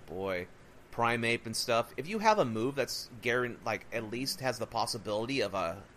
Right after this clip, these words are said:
critical hit, more likely than not, it's gonna be hitting for a critical hit. So I'm talking about moves like Slash, I'm talking about moves like Karate Chop. And it,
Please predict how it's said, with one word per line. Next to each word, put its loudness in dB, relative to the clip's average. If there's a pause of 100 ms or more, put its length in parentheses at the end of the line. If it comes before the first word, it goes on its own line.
critical 0
hit, 4 (600)
more 4
likely 4
than -2
not, 4
it's 0
gonna 0
be -2
hitting 2
for -4
a -10
critical -2
hit. 2 (540)
So 2
I'm 2
talking 4
about 0
moves 2
like -4
Slash, 0
I'm -2
talking 0
about -2
moves -4
like -6
Karate 0
Chop. -2 (1700)
And 0
it, 0